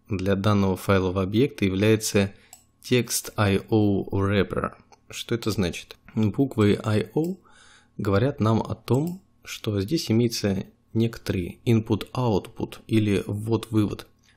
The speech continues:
То есть есть некое взаимодействие между субъектами, один из которых отправляет данные, вывод,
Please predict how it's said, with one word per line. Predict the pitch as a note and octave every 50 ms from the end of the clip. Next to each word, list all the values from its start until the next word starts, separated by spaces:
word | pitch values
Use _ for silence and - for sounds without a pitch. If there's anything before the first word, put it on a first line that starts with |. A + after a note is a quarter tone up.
| _ -
То | - A2+
есть | A2 G#2+ G#2 - - - -
есть | - D3 F3+ - - -
некое | C3 C3+ C3 - G#2+
взаимодействие | G2+ G#2 A2 G#2+ G#2+ A2 A2+ A#2+ C#3 D3 C#3+ - A#2 G2+
между | G#2 G#2 G#2 G#2+ G#2+ G2+
субъектами, | - - A2 A2 B2 D3 F#3 G3 - - G#2+ G2 F#2 - - - - _ _ _ _ -
один | A2+ G#2+ A#2 A#2+ B2+
из | B2 B2
которых | - A#2+ A2+ - - F#2+ F#2 G#2+ -
отправляет | - - - - - C3+ C#3 C3+ F#3 F#3+ F#3 D#3 B2 A#2
данные, | A2+ A2+ G#2 G2+ G2 F#2+ F#2+ F2+ F2 F2+ E2+ - -
вывод, | - G#2+ G2+ A2 G#2 G2 G#2+ - -